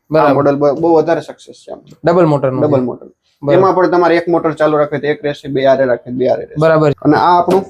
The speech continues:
Speaker 2: બાર સોળ નું મોડલ છે.
Speaker 1: બરાબર.
Speaker 2: અને સિંગલ મોટર હોય છે. બાર સોળ ની બેટરી હોય છે.
Speaker 1: બરાબર છે.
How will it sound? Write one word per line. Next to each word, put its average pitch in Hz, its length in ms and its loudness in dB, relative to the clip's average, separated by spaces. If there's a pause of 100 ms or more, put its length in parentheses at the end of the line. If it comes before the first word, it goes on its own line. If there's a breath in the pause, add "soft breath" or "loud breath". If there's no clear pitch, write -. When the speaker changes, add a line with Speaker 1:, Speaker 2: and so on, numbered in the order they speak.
Speaker 2:
બાર 156 200 2
સોળ 170 240 -2
નું 135 160 -2
મોડલ 120 260 -6
છે. - 180 -20 (240)
Speaker 1:
બરાબર. 147 320 0
Speaker 2:
અને 131 180 -8
સિંગલ 170 300 4
મોટર 131 280 0
હોય 101 140 -6
છે. - 180 -20 (220)
બાર 147 200 2
સોળ 143 220 -2
ની 139 60 -4
બેટરી 135 300 0
હોય 117 160 -2
છે. - 180 -18 (140)
Speaker 1:
બરાબર 131 340 0
છે. 127 220 -12